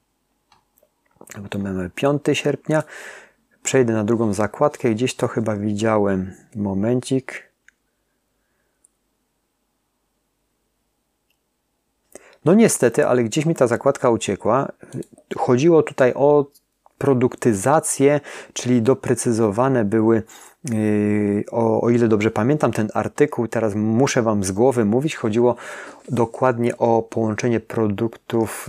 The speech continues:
z katalogiem Allegrowym, było bardziej doprecyzowanie, kiedy, kiedy,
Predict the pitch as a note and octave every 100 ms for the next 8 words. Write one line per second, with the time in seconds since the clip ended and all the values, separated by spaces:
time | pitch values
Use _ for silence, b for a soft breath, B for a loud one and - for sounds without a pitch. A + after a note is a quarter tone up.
0 | A2+ - A2+ - A2+ A#2 A2+ A2+ G#2 G2
1 | A#2+ C#3 B2 C3 A2+ A2+ G#2+ A2 A2 G#2+
2 | G2+ - - F#2+ F#2+ B2 D3 C3+ A#2+ C#3
3 | A#2+ G#2 B2 _ - A#2+ B2